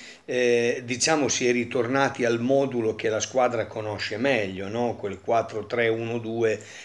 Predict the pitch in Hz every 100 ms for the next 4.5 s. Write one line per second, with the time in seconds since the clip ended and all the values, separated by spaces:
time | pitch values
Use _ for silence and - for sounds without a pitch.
0 | - - 127 127 131 - 113 113 120 110
1 | 120 131 131 110 117 117 - 104 117 113
2 | 117 131 127 113 117 110 123 123 - 113
3 | 117 120 120 127 123 120 - 113 127 131
4 | 123 107 101 95